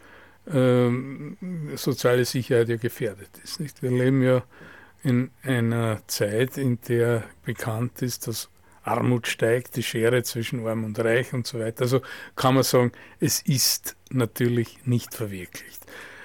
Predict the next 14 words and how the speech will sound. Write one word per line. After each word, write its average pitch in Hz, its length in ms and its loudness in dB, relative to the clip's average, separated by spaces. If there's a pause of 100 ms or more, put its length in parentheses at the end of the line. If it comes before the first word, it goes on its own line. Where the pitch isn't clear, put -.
(280)
Warum 165 280 6
habe 165 160 6
ich 156 80 -2
gesagt, 143 340 2
es 131 120 -4
ist - 80 -6
zweischneidig? 139 800 2
Weil 143 120 4
natürlich 151 580 0
die 131 140 0
Menschenrechte 135 960 0
mit 123 260 0
Allgemeinbegriffen 120 1300 -2
operieren, 123 800 0